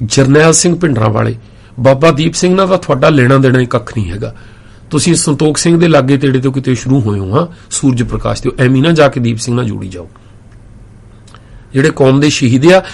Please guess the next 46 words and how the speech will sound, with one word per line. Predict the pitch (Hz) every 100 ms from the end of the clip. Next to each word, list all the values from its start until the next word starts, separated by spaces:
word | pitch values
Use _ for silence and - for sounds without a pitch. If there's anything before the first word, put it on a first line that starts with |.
| - 170
ਉਹਨਾਂ | 170
ਨੂੰ | 175
ਕੌਮ | 175 135 127
ਦੇ | 120
ਰਹਿਣ | 104 131
ਦਿਓ। | 135 120 - - -
ਆਪਣੇ | 139 - 151
ਨਾਲ | 151
ਜੋੜ | 120 131
ਕੇ | 135 208
ਤੁਸੀਂ | 170 127 135
ਗਾਲ | 113 113 110
ਲੈਣਾ, | 113 107 113
ਉਹਨਾਂ | 156 196
ਦਾ | 190
ਵੀ | 160
ਸਤਿਆਨਾਸ਼ | - 127 131 117 113 113
ਮਰਾਉਣਾ | 92 92
ਤੁਸੀਂ।" | 117 - - - - - - - - - - -
ਰਹੀ | 127 160 156
ਗੱਲ | 156
ਜਰਨੈਲ | 127 117 127
ਸਿੰਘ | - 190
ਭਿੰਡਰਾਂ | 185 160 139
ਵਾਲਿਆਂ | - 175 185
ਦੀ, | 208 208 - - -
ਜੇ | 113 156 185
ਤਾਂ | 185 208 214
ਉਹ | 208 214
ਹੈਗੇ | 156 156 214
ਕੌਮ | - 170 165 160
ਦੇ | 170
ਸ਼ਹੀਦ, | - 147 143 170 143 - - - - - - -
ਫਿਰ | 190 202 175
ਉਹਦੇ | 190 233
ਨਾਂ | 160 156 170
ਤੇ | 202
ਕੌਮ | 196 - 170 170
ਨੂੰ, | 185 196 131 110 - -
ਕੌਮ | 165 165 170
ਦੇ | 180
ਨਾਲ | 180
ਗੁੰਡਾਗਰਦੀ | 165 120 143 165 147 156 151 160
ਕਰਨੀ | 156 147 147
ਬੰਦ | 131 135
ਕਰੋ, | 131 127 113